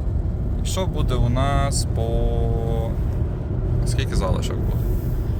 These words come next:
Пробіг ви бачили, так? Машини пробіг вісімдесят шість тисяч. Зараз я проїхав ось три і п'ять кілометра. От, двісті п'ятдесят два показує, що ще можу проїхати.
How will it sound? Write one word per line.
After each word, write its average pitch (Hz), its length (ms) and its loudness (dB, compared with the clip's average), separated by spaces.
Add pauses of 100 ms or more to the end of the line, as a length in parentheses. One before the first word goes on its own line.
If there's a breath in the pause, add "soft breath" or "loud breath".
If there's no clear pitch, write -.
(120)
Пробіг 139 360 2
ви 143 40 0
бачили, 104 440 0
так? 135 240 2
Машини 131 320 4
пробіг 110 380 0 (920)
вісімдесят 151 460 0
шість - 260 0
тисяч. - 360 2 (840)
Зараз 127 280 4
я 123 80 2
проїхав 117 400 4
ось 113 160 4
три 208 280 2
і 196 60 0
п'ять - 240 2
кілометра. - 560 2 (1700)
От, - 80 4 (300)
двісті 127 320 4
п'ятдесят - 400 2 (160)
два 113 180 2
показує, 113 520 0
що - 160 0
ще - 160 2
можу 226 340 4
проїхати. - 600 2